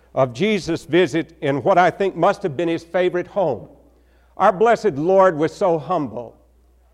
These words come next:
that he said, "The foxes have holes and the birds of the air have nests, but the Son of Man has not where to lay his head."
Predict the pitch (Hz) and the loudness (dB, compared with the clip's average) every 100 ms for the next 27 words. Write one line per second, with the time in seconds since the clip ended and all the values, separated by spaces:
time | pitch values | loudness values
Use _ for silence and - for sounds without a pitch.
0 | _ _ _ _ - 175 170 214 180 220 | _ _ _ _ -2 0 2 -2 -2 0
1 | 196 170 - - - 160 165 214 196 196 | 0 -2 -12 -18 -4 -4 0 4 4 2
2 | 196 175 185 175 123 - 208 170 131 143 | -2 -2 0 -2 -2 2 4 4 2 -2
3 | 127 123 139 135 123 214 214 175 180 180 | -6 -8 -6 -6 -4 -2 -2 -2 -2 0
4 | 180 180 180 143 185 139 175 190 135 - | 2 2 0 -4 -6 -4 -2 0 -2 -4
5 | - 151 170 180 208 202 185 156 185 180 | -8 -8 -6 -6 -4 -4 -4 -4 -4 -4
6 | 147 175 - 175 156 - _ _ _ _ | -4 -6 -6 -8 -8 -12 _ _ _ _
7 | 208 220 208 202 196 196 185 - 170 156 | -2 -2 -2 -2 0 2 0 -4 -10 -10
8 | 101 | -10